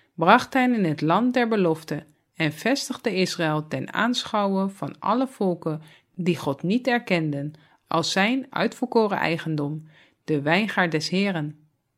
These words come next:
Aan dit volk waren de woorden van God toevertrouwd. Zij waren omgeven door de voorschriften van de wet, door de eeuwigdurende beginselen van de waarheid,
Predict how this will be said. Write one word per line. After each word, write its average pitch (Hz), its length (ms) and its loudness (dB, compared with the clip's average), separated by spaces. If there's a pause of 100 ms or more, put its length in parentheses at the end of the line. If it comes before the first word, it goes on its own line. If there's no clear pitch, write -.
(800)
Aan 175 200 2
dit 262 200 2
volk 165 360 -2
waren 180 280 4
de 165 80 0
woorden 214 320 2
van 156 120 -4
God 156 380 -8
toevertrouwd. 165 760 -2 (680)
Zij - 220 -2
waren 165 220 6
omgeven 202 560 0
door 160 120 2
de 151 80 -2
voorschriften 226 600 -2
van 160 180 0
de 151 80 0
wet, 226 380 -4 (600)
door 170 140 2
de 160 140 2
eeuwigdurende 180 800 2
beginselen 170 640 -2
van 160 140 -2
de 151 80 0
waarheid, 165 720 0